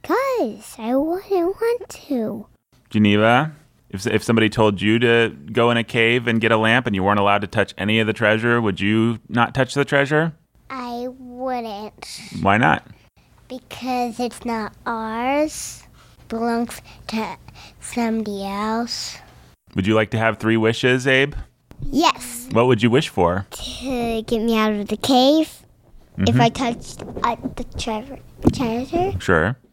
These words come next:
Speaker 2: Geneva, what if, if you, if you had a genie and he gave you three wishes, what would you wish for?
Speaker 1: I wouldn't wish for three wishes. How many wishes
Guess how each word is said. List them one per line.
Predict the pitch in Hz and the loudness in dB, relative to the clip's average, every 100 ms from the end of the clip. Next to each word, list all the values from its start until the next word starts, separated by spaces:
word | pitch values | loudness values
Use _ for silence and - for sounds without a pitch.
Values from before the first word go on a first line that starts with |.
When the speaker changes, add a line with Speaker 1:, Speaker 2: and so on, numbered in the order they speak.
| - | -6
Speaker 2:
Geneva, | 90 98 101 113 | 0 2 2 2
what | 110 104 95 | 2 0 -4
if, | 98 | -4
if | 107 98 | -4 -4
you, | 107 113 | -2 -2
if | 107 101 | -2 -2
you | - 110 120 | -2 0 2
had | 107 | 2
a | |
genie | 90 95 95 90 | 0 -2 -2 -2
and | 92 | -4
he | 92 | -2
gave | 92 | -2
you | 95 90 | -2 -2
three | 98 | 0
wishes, | 95 98 - 131 | 2 2 2 0
what | 110 104 | 2 2
would | 104 | 2
you | 110 | 4
wish | 123 90 | 4 2
for? | - 85 82 92 - | 0 0 0 0 -6
Speaker 1:
I | 254 247 247 254 254 262 254 | -8 -4 -2 -2 0 0 -2
wouldn't | 247 247 240 226 - | -2 -2 0 -2 -6
wish | 233 233 220 - | -2 -2 -2 -6
for | - - 208 196 - - | -14 -10 -4 -4 -6 -12
three | - 240 262 240 | -2 4 4 4
wishes. | 190 - - - - - - - - - _ _ - - - - | 2 -6 -10 -12 -14 -20 -20 -20 -20 -20 _ _ -20 -20 -16 -8
How | 285 247 | -4 -2
many | 240 226 | -2 -2
wishes | 226 240 - 214 | -2 -4 -6 -8